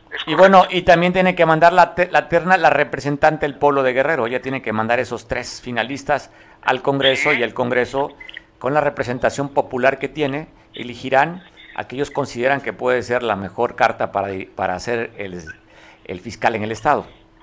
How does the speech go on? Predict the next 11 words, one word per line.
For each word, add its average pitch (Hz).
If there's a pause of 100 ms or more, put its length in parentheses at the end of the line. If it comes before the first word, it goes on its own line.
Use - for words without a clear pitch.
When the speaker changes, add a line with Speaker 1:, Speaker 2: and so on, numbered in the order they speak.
(260)
Speaker 1:
Ahora, 170
los 165
números 254
que 175
dejó, 180 (340)
eh, 131
Jorge 175
Suriel 151
son 160
bastante 143
positivos. 175